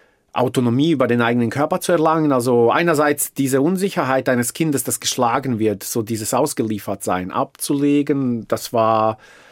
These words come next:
so blöd es sich anhört, durch Kampfsport, durch Boxen, Ringen, war das auf einmal möglich, sich zu sagen, ich bin stark, ich kann darüber entscheiden, wer mit mir was machen möchte, körperlich.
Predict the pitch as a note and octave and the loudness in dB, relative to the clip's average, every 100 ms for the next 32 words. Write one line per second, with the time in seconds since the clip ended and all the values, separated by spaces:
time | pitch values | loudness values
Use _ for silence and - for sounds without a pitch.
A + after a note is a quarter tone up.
0 | - _ - - A#2 F#2 - F#2+ A2 C#3 | -20 _ -12 -4 -4 -4 -4 0 2 0
1 | - A2+ G2+ C#3 B2+ G#2+ G2 - G#2 A2+ | -2 -2 -2 -2 -2 0 0 -2 -6 -6
2 | G#2+ - D3+ E3 - - C#3+ C#3 C3+ - | -6 -4 -2 -2 -4 0 2 4 2 -2
3 | F2+ B2+ C#3 - C3+ A2 A#2 D3 C3+ A2+ | -4 0 0 0 -4 -2 0 0 0 0
4 | A2 C#3+ - B2+ - C3 B2+ A2 C3 C#3 | 0 -2 -2 -4 -2 0 2 2 2 2
5 | A#2 - A2+ - A2+ B2 A#2+ B2 - A#2+ | -2 -6 -10 -8 -4 -2 -2 -4 -6 -6
6 | - A#2+ G2+ - G#2 - E3+ F3+ D3+ C3 | -2 -2 -2 -6 -12 -2 0 2 2 2
7 | C#3+ B2+ A2+ - A2+ A2+ G#2 F#2+ A#2 G#2+ | 2 0 0 -2 0 0 -2 0 2 2
8 | A2 - - G#2+ G#2+ G#2+ G#2 G2 - A2 | -2 -6 -4 -2 -2 -2 -2 -4 -4 -4
9 | F#2+ F#2 F2+ - F#2+ - G2 F#2+ F2+ F#2 | -4 -6 -6 -10 -12 -8 -8 -6 -8 -10